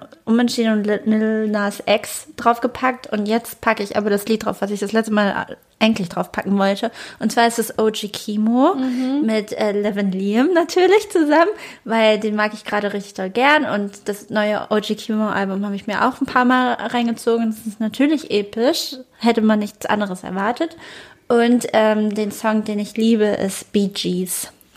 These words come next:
Speaker 1: Der ist
Speaker 2: Okay.
Speaker 1: toll.
Speaker 2: Ich habe mich gefreut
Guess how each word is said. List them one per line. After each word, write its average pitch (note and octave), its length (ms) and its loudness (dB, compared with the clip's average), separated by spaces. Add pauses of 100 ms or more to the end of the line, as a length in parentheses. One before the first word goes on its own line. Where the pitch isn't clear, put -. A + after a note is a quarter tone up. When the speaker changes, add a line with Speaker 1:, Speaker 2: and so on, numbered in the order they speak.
(200)
Speaker 1:
Der G3 100 2
ist G3 120 -4
Speaker 2:
Okay. C4 80 -4
Speaker 1:
toll. F#3+ 300 2 (1700)
Speaker 2:
Ich - 180 -6
habe C4 120 2
mich B3+ 180 2
gefreut B3 720 2